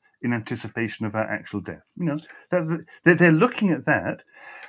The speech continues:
and then they're seeing the whole of creation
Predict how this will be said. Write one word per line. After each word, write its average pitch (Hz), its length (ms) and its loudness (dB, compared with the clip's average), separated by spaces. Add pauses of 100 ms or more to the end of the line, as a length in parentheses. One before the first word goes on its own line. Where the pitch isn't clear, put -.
and 156 200 8
then 160 160 6
they're 170 160 2
seeing 196 500 0
the 147 100 0
whole 190 520 -2
of 170 100 -8
creation 160 640 -4